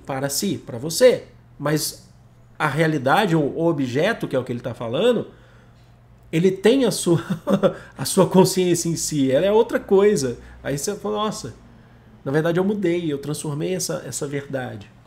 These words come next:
Em relação a isso, ah, em relação a isso, no processo acima,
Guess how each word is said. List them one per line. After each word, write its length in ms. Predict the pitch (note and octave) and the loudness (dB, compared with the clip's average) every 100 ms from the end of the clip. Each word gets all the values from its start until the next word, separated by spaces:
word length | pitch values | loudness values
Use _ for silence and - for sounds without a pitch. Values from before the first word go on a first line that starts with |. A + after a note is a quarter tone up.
| - - - - - - - - _ _ - _ - | -20 -20 -20 -20 -20 -20 -20 -20 _ _ -20 _ -2
Em 80 | E3+ | 2
relação 400 | D#3 E3+ E3 G#3+ | 2 0 -2 0
a 80 | A#3 | 2
isso, 380 | D#3+ E3 G3+ G3+ - - - - - | 2 0 -6 -10 -20 -20 -20 -20 -6
ah, 440 | D#3 D#3 D3 C#3 - | 2 4 4 0 -2
em 100 | F3+ | 0
relação 380 | E3+ F#3+ F3 G#3 | 2 2 2 -2
a 100 | B3+ | 0
isso, 280 | D#3+ E3 G3 | 0 0 -2
no 100 | F#3 | -2
processo 580 | - F3 - G#3+ G#3+ D3 | -2 -4 -2 -4 -2 -4
acima, 520 | - F3 F#3+ C3+ | -2 -2 0 -2